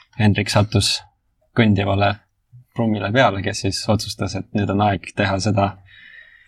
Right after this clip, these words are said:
milleks ta loodud on, ehk siis mängima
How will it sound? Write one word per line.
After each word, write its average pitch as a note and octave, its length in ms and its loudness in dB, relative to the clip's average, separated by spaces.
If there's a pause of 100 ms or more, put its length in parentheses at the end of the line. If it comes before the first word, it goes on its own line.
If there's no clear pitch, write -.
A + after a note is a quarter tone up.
(220)
milleks G2+ 300 2
ta G#2+ 100 2
loodud A2+ 280 6
on, B2 180 6
ehk G2+ 220 0
siis F#2 160 0
mängima G2+ 760 4